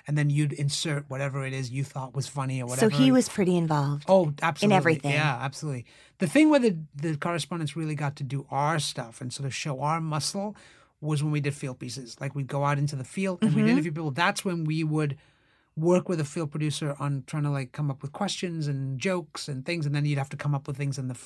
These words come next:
Speaker 1: on the fly, in the moment, like, and so that was really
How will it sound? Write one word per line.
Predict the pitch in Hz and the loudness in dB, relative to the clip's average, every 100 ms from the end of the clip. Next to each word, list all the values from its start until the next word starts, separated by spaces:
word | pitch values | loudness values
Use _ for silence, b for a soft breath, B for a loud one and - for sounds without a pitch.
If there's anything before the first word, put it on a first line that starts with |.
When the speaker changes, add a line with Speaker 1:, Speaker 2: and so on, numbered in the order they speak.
| - | -6
Speaker 1:
on | |
the | 139 | -6
fly, | - 220 202 196 185 | -4 -4 0 2 2
in | 156 | 2
the | 151 | 0
moment, | 175 180 180 170 | 0 0 0 -2
like, | 139 143 - b b b | -2 -4 -4 b b b
and | 160 151 | 0 2
so | 180 | 4
that | 156 214 | 4 4
was | 214 160 | 4 2
really | 160 180 185 180 170 160 160 151 | 2 4 6 6 4 4 4 2